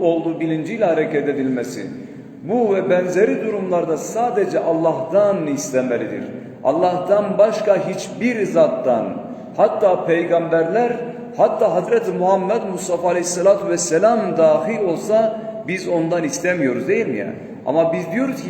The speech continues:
"Ya Rabbi, Resulünle beraber bizi haşreyle. Allah'ım,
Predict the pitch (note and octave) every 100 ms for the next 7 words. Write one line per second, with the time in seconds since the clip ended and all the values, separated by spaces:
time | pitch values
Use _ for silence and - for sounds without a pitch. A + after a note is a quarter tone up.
0 | D#3+ G#3+ B3 A3 - D3 G#2 - - A#2+
1 | D3 F3 F3+ G#3 G3 C4 B3+ G#3 F#3+ F#3+
2 | F#3 F3+ F3+ F3 F3 D#3+ C#3+ C#3+ F3 -
3 | C3 A#2+ A2 G#2 - - - - C#3 F#3+
4 | G3+ F#3 E3+